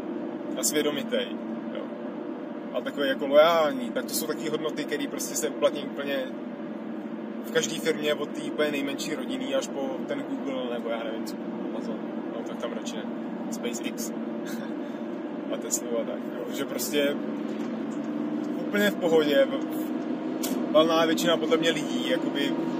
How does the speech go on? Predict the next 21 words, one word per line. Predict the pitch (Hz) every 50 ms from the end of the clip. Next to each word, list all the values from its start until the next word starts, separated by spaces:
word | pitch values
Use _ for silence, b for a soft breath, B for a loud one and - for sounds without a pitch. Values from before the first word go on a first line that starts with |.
| - -
na | 143 143
pracovním | - 151 139 - - - - -
trhu, | - - - - - - - -
tak | 262 247 -
se | - 233
můžou | - - - - - - - - - - - - - - - - - - - - - - - - - - - - - -
být | 156 156 151
zaměstnaný | 156 147 147 147 143 - - 143 135 - -
prostě | - - - 160 -
v | -
jakýkoliv | - - - - - 156 - -
firmě, | - 156 - - 180
jo, | 160 127 -
protože | - - - - - - - - - - - - - - - - - - - - - -
jako, | 165 147 - 180 180
jo, | 170 165 170 190 190
tak | 185 160
na | 165 160
nějaký | 151 147 151 147 165 170
pozice | - 156 147 - 160 - - 165
jsou | - - 156 156 165